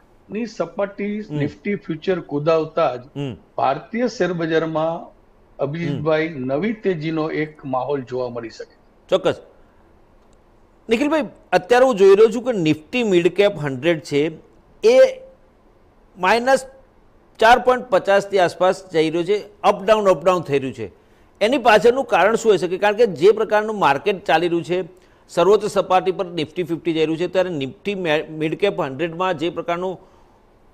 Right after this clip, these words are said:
Speaker 2: ઉપર નીચે થઈ રહ્યું છે, એનું કારણ શું જાણી,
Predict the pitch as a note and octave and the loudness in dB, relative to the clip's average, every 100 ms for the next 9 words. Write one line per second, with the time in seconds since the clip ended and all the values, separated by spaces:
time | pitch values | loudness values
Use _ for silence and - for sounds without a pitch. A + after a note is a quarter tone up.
0 | - F#3+ C#4 C4 A3+ A#3 G3 F3 D3+ B2+ | -6 2 4 4 2 2 2 2 -2 -6
1 | G2 - _ _ _ F#3+ B3+ C4 - F#3 | -10 -16 _ _ _ -6 -4 -4 0 0
2 | A#3 A#3 A3 F3+ C3 C#3 C#3 | 0 -4 -8 -10 -4 -4 -4